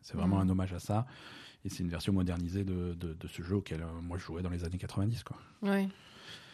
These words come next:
Speaker 1: Donc c'est, c'est, c'est plutôt sympa. On, on passe aux news ?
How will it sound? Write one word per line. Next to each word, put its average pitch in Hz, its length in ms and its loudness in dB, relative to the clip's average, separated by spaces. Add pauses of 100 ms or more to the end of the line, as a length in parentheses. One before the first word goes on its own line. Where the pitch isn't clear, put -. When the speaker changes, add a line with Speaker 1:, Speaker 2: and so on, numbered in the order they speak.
(500)
Speaker 1:
Donc 90 180 -4
c'est, 87 360 -4
c'est, 92 360 0
c'est - 180 2
plutôt 131 240 4
sympa. 98 360 2 (1080)
On, 135 540 10
on 123 80 6
passe 151 200 10
aux - 20 12
news ? 233 180 12